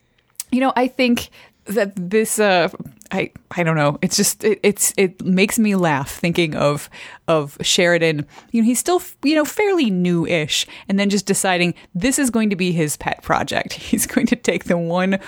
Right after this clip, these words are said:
weirdest character and be like, "I gotta figure this out," which makes complete sense because, you know, we've, we've seen him, uh, Kosh has spoken to him in his dream, so of course he's going to, going to go down that road. I just found myself amused at the way that it played itself out, and that,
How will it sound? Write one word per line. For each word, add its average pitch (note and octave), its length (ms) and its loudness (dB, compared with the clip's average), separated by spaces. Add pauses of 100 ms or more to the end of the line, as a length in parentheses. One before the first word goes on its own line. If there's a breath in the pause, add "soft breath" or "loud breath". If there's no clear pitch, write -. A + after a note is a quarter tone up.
(200 loud breath)
weirdest A3 680 0
character A3 600 2 (280 loud breath)
and E3+ 120 -2
be D#3 80 2
like, D3+ 160 0
"I D#3 80 -2
gotta D3+ 200 2
figure D3 260 -2
this - 160 -4
out," - 160 -2 (100)
which B3+ 160 0
makes D4+ 220 0
complete A3+ 360 0
sense - 240 -2
because, E3 520 0
you E3 80 -4
know, B2+ 100 -2
we've, C#3+ 280 -2
we've D#3+ 200 -2
seen F3+ 260 2
him, D3+ 400 2 (380 loud breath)
uh, B2 100 -2
Kosh C#3 320 -2
has D3 100 0
spoken F3+ 420 0
to C#3+ 80 0
him C#3 240 -2
in D#3 140 0
his D3+ 220 2
dream, D3 360 0
so D3 240 0
of - 220 -4
course D3 340 0
he's D3 160 -4
going C#3+ 220 0
to, D3 220 -2 (120)
going D#3 180 -2
to C#3+ 60 -2
go D3+ 140 0
down D3 180 0
that D3 160 -4
road. D3 220 2 (280 loud breath)
I G3 100 4
just F#3+ 160 -2
found F3+ 200 0
myself E3 420 0
amused D#3+ 520 0
at D#3 100 0
the D3+ 100 0
way D3 160 0
that D3 120 0
it D3+ 100 -4
played D3 200 -2
itself C#3+ 360 -4
out, C#3+ 240 0 (240 loud breath)
and D#3+ 140 -2
that, D3+ 180 2